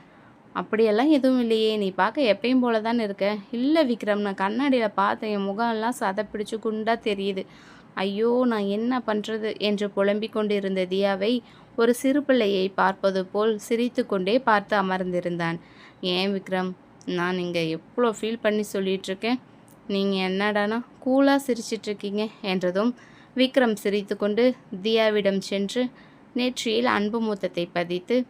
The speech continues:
இறுக அணைத்து கொண்டான். "நீ என்னைக்குமே எனக்கு அழகு தாண்டி தங்கம்" என்று கூறினான். அதற்கு தியாவோ, "போங்க விக்ரம், உங்களுக்கு எப்பயுமே என்னை கிண்டல் பண்றதே வேலை" என்று கூறிக்கொண்டு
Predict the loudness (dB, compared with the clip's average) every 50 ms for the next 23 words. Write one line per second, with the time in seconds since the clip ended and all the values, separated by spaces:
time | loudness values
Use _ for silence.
0 | -8 -20 -20 -20 -20 -20 -14 -4 0 2 4 4 4 4 4 2 2 4 2 0
1 | -2 -2 -6 -4 -2 -2 -2 -2 -2 0 0 -2 -2 -4 -8 -14 -10 -6 -4 -4
2 | -2 -2 -2 -2 -2 -2 -2 -2 -2 -2 -2 -2 0 2 2 2 2 2 0 -2
3 | -2 -2 -2 -2 -2 -2 -2 -2 -2 -2 -2 -2 -2 -4 -4 -4 -6 -4 -4 -4
4 | -6 -6 -8 -8 -4 -2 -2 -2 -2 -6 -6 -4 -4 -4 -2 -2 -2 -2 -2 -2
5 | -4 -4 -8 -14 -20 -20 -20 -20 -14 0 2 2 2 4 0 0 -2 -4 -2 0
6 | 0 2 2 2 2 2 0 -2 -4 -4 -10 -20 -20 -2 4 6 8 8 8 8
7 | 6 6 4 2 -2 0 0 0 0 0 -2 -2 0 -2 -2 0 2 0 0 0
8 | 0 -2 0 0 2 0 0 0 0 0 0 0 0 0 -2 -2 -4 -6 -4 -2
9 | -2 -4 -2 -2 -4 0 0 0 0 2 0 0 2 2 2 2 0 0 -2 -4
10 | -4 -4 -4 -2 -4 -6 -4 -2 -2 -2 -2 -2 -2 -4 -2 0 0 0